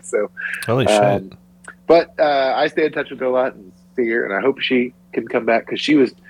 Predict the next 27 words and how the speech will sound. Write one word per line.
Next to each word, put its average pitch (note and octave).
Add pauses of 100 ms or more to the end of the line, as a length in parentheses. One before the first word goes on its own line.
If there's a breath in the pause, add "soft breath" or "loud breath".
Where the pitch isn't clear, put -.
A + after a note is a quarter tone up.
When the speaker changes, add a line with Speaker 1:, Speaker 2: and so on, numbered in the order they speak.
(120)
Speaker 1:
she -
was D3
really C3
great A#2
at F#2+
helping A2+
me G2
on, F#2
on G2+
the G2
day G2
of, F#2
because F2 (300 loud breath)
we're C3
all B2+
volunteer. B2 (500 soft breath)
Um, F2+ (120)
some B2
years B2+
I A#2
get A2+ (100)
students A#2
as G2+
interns G#2+
that -
kinda G2
help G#2